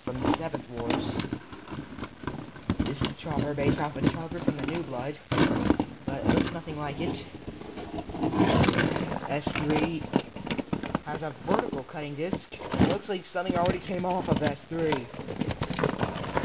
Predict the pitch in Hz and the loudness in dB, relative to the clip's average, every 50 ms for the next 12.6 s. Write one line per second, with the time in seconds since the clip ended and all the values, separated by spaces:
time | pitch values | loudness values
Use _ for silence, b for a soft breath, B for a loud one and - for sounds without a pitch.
0 | - - - - - - - - - - - - - - - - - - - 139 | 2 2 2 2 4 4 4 4 4 2 2 0 -4 -12 -16 -18 -8 2 6 6
1 | 151 160 - - - 160 160 156 151 151 160 147 139 - - - - - - - | 6 6 4 2 4 6 6 8 8 8 6 6 6 6 4 2 0 -2 -4 -4
2 | - - - - - - 139 127 - - 160 160 156 151 143 143 156 165 151 131 | -6 -8 -10 -12 -2 -2 -2 0 4 6 8 8 10 10 10 8 8 8 6 6
3 | 131 143 165 185 - - - - - - - - - - - - - - - - | 4 4 2 2 0 0 2 4 4 4 4 2 0 -2 0 2 2 2 2 0
4 | - - - - - - - - - - 139 131 120 120 127 - - - - - | -4 -8 -6 0 2 2 2 2 2 0 0 0 -2 -4 -6 -4 -4 -4 -2 0
5 | - - - - - - - - - - - - - - - - - - - - | 0 0 0 0 -4 -2 2 2 6 6 6 6 6 4 4 0 -2 -4 -4 -6
6 | - - - - 127 - - 143 139 143 147 151 160 170 - - - - - - | -6 -2 0 2 4 6 6 4 4 4 4 4 4 4 2 0 -4 -4 -8 -14
7 | - - - - - - - - - - - - - - - - - - - - | -8 -6 -4 -2 -2 -2 -4 -6 -12 -18 -20 -20 -20 -20 -20 -20 -20 -18 -18 -16
8 | - - - - 151 190 208 214 208 185 156 - - - - - - - - - | -10 0 4 8 10 10 10 10 10 8 6 2 -2 -8 -10 -10 -8 -8 -6 -4
9 | - - - - - - - - - - - - - - - - - 160 156 - | -4 -4 -2 0 0 0 0 -2 -8 -16 -18 -18 -16 -2 0 2 2 4 2 0
10 | - - 156 160 165 160 156 143 - - - - - - - - - - - - | -4 -4 0 2 4 6 6 6 4 2 -2 -10 -12 -12 -10 -10 -10 -10 -6 0
11 | - - - - - - - - - - - - - - - - - - - 160 | 4 4 4 4 2 -4 -10 -12 -6 -4 -4 -4 -4 -8 -8 -2 0 2 2 2
12 | 156 - - 156 156 151 147 - - - 175 151 | 0 -2 -4 -4 -4 -4 -4 0 2 2 2 2